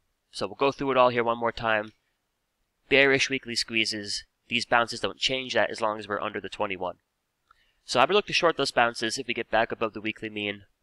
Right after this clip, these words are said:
Different story. Your key levels to watch early next week. And these levels are key for the bulls and the bears. So if you're short or you wanna get short,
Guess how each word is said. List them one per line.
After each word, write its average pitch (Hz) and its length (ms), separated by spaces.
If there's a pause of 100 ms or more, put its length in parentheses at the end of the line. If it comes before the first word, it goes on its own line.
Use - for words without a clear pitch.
(460)
Different 120 280
story. 98 400 (840)
Your 135 120
key 160 200
levels 139 280
to 143 80
watch 127 280
early 123 260
next 117 280
week. 131 360 (1200)
And - 140
these 135 160
levels 143 260
are 143 60
key 151 240
for 139 120
the 120 100
bulls 127 440
and 120 300
the 110 80
bears. 110 580 (880)
So - 140
if 120 120
you're 95 100
short - 420
or - 40
you 113 120
wanna 120 260
get 110 220
short, 98 340